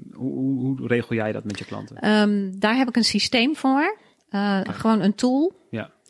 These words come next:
Speaker 2: Eh, ik gebru-, ik werk graag met teamwork.
Speaker 1: Mhm.
Speaker 2: Ehm, en daar zet ik eigenlijk alle projecten in met onderliggende acties. Wie is waarvoor verantwoordelijk?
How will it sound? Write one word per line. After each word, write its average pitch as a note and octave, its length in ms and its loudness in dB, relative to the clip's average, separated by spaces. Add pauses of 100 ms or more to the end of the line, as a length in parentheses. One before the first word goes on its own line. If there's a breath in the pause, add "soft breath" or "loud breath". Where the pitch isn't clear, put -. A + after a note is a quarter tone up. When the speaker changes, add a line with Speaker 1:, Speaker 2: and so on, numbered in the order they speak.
Speaker 2:
Eh, F#3 160 -4
ik A3+ 140 0
gebru-, F#3 280 -2
ik G#3+ 120 0
werk G3+ 260 0
graag G3+ 280 -2
met F#3 220 0
teamwork. A#3+ 720 2
Speaker 1:
Mhm. A2 160 -6 (420 loud breath)
Speaker 2:
Ehm, F#3+ 300 2
en F#3+ 200 2
daar F#3 240 0
zet F#3 160 0
ik G3+ 80 -6
eigenlijk F3+ 520 -4 (180)
alle G3 440 4 (200)
projecten F3+ 640 0
in F3 200 0
met E3+ 180 -4
onderliggende F3 580 0
acties. - 560 -4
Wie F#3+ 220 4
is F3+ 120 0
waarvoor F3+ 420 0
verantwoordelijk? E3 1000 0